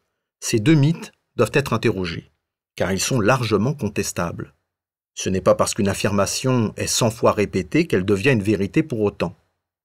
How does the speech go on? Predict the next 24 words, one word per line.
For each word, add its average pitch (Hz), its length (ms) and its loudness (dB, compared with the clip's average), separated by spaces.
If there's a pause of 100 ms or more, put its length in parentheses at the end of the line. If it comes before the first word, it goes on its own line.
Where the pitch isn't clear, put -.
(360)
Pour 107 140 2
être 110 140 0
exact, 160 500 0 (360)
le 117 80 -2
plus 131 140 0
grand 156 140 4
mérite 156 300 2
de 123 80 4
Pétain 120 360 2
n'est 107 100 2
pas 98 200 -2
là. 90 240 -4 (1200)
Curieusement, 110 720 0 (560)
on 117 80 -4
se 185 120 0
souvient 147 300 2
de 120 100 2
Pétain 131 320 0
pour - 180 -6
ce - 100 -2
qu'il 110 320 -2
n'a 98 120 -2
pas 98 260 0
fait - 380 0